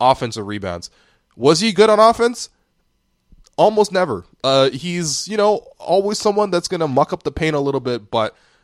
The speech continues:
Rondae Hollis-Jefferson, the seven offensive rebounds. I don't care if he shoots three of eight.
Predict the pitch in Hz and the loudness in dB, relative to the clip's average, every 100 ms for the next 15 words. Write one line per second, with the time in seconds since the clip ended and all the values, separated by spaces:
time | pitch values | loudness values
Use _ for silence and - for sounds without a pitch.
0 | _ 117 135 147 143 147 131 131 123 110 | _ 0 2 2 0 0 -6 -6 -8 -6
1 | - 151 160 - 131 120 107 117 107 92 | -2 0 0 0 -2 -4 -6 -6 -4 -6
2 | - 143 156 139 120 110 95 _ _ 101 | -2 0 0 0 -2 -2 -4 _ _ -10
3 | 107 - 107 - 107 98 101 107 | -8 -6 -8 -6 -6 -2 -4 -4